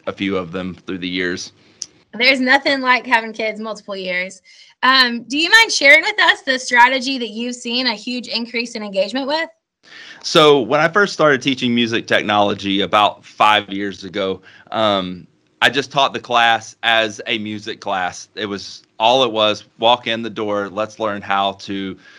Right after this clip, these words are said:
Speaker 1: play music using computers. And then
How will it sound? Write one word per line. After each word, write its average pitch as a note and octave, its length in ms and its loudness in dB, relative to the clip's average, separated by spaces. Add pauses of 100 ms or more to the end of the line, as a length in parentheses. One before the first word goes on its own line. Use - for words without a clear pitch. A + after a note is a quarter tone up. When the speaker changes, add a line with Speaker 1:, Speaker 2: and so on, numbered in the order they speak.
(460)
Speaker 1:
play G#2 220 2
music A2+ 500 -2
using A2 380 -4
computers. G2+ 580 -4 (440)
And C3 200 2
then F#3+ 380 2